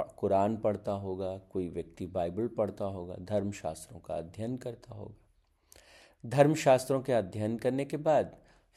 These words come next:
Facebook पे रील्स देखता है, YouTube पे कुछ और,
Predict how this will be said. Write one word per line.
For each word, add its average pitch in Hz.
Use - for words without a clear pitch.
Facebook 95
पे 90
रील्स 113
देखता 135
है, 113
YouTube 85
पे 78
कुछ -
और, -